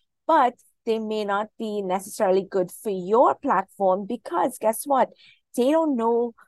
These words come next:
anything about your business. They don't know what your goals are. They just know to post. So if you need them to post, great. But it is important to have a clear and concise plan. The reason why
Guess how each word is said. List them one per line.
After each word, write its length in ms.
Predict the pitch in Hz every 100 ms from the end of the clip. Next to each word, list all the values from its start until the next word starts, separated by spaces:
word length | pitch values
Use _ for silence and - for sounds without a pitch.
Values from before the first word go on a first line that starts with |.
| _ -
anything 400 | 208 214 226 208
about 340 | 185 185 185
your 80 | 226
business. 560 | - 185 185 180 214 -
They 160 | 214
don't 220 | 214 269
know 160 | 240 196
what 320 | 185 190 -
your 240 | 208 202 185
goals 360 | 180 180 185
are. 280 | 180 175 - _ _ -
They 140 | 311
just 140 | 349
know 120 | 311 277
to 140 | 320
post. 400 | - - 202 -
So 120 | 254
if 140 | 277 330
you 100 | 285
need 220 | 233 202
them 160 | 196
to 80 | 202
post, 400 | - 277 226 -
great. 300 | 226 202 156 _ _ _ _ _ -
But 240 | 285 - - _ -
it 140 | 247
is 120 | 233
important 500 | 226 226 254 220 220
to 80 | 240
have 240 | 240 226 214 -
a 80 | 220
clear 480 | - - 254 220 208 - 196
and 200 | 190 190
concise 840 | 220 190 - 233 190 185 - - _ _ _ _ _
plan. 420 | - 285 196 - - - _ _ _ -
The 100 | 269
reason 480 | 247 285 294 349 277
why 360 | 220 196 220